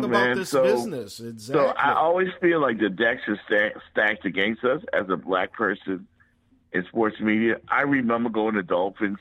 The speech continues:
Speaker 2: practice one day, uh, in the bubble,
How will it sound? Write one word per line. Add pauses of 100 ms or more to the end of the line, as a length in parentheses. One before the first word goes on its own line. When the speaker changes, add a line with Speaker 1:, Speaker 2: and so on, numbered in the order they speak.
(120)
Speaker 2:
practice
one
day, (840)
uh, (100)
in
the
bubble,